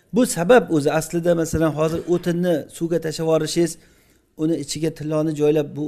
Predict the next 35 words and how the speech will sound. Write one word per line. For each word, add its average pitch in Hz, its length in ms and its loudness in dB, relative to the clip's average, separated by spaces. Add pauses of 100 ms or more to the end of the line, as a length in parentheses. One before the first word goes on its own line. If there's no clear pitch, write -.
(140)
hazilakam 151 520 -6
tillo 190 200 -2
emas 247 260 2
u, 151 80 -2
bir 135 80 0
ikki 151 240 -4
dinor 226 260 0
bo'lsa 196 220 0
ekan 127 220 -2
u, 101 100 -4 (720)
ming 208 280 2
dinor 131 300 4
u, 104 120 -2 (320)
to'rt 196 220 -2
kilodan 170 340 0
ziyod 170 220 -4
oltin 156 400 -4
u. 110 100 -2 (760)
O'sha 160 280 2
narsani 143 460 2 (140)
cho'p 185 240 -4 (200)
taxtani 170 400 -2
ichiga 151 320 -4 (200)
tiqib, 185 300 2 (560)
uni 151 200 -2
ponalar 156 480 -2
bilan 160 200 -2
mahkamlab 165 580 0
turib 127 240 -2 (300)
jo'natib 151 340 2
yuborishi 143 340 0
sababmi, 147 600 -4
sabab 165 280 -4
emasmi? 160 400 -2 (680)
Sabab, 214 340 6